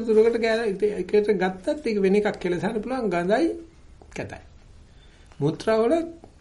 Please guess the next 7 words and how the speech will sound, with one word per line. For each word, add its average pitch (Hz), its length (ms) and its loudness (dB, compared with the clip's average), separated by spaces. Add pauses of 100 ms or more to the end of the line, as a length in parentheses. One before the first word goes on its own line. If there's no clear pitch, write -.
(360)
ලේස 175 340 6
මාත්‍රයක්වත් 240 640 -2
නැහැ 190 240 0
කියලා 180 200 0
තියෙනවා 190 340 -2
ගඳ 175 200 -2
නැති. 117 280 -6